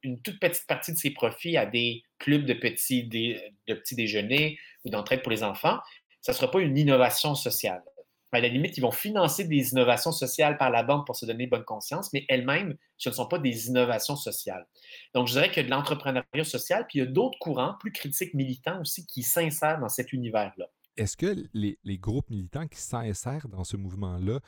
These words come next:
Speaker 2: sont de toutes les saveurs politiques pour, euh,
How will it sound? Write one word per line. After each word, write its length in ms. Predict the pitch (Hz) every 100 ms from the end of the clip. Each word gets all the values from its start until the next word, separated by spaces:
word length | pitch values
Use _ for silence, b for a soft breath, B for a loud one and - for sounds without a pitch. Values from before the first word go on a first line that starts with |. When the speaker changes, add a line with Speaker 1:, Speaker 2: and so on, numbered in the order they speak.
| b b
Speaker 2:
sont 240 | - 135
de 140 | 113 95
toutes 320 | - 151 -
les 200 | 104 104
saveurs 540 | - 120 107 113 101
politiques 680 | - 110 98 - 107 _ - _ -
pour, 200 | 98 85
euh, 240 | 85 82